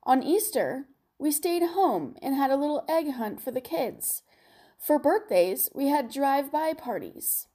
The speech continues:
As stay-at-home orders gradually lifted, we spent fourth of July with close family. On Halloween, we set out candy bags in our driveway while we trick-or-treated down two blocks,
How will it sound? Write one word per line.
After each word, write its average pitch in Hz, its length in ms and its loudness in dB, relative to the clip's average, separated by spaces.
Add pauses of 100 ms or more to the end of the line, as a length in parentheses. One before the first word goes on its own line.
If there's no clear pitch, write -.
(320)
As 277 200 6
stay-at-home 403 600 0
orders 254 420 2
gradually 240 600 -2
lifted, 190 560 -6 (100)
we 254 140 -4
spent 277 360 -2
fourth 277 300 0
of 349 140 -6
July 196 500 2
with 233 300 -4
close 226 360 -6
family. 294 540 -4 (720)
On 254 160 4
Halloween, 254 720 2 (380)
we 269 160 -4
set 262 200 4
out 339 220 4
candy 254 400 -4
bags 214 680 -4 (140)
in 233 160 -4
our 226 240 0
driveway 220 640 0 (500)
while 226 240 6
we 220 320 -6 (160)
trick-or-treated 254 720 -2
down 208 300 -2
two 370 280 -2
blocks, - 560 0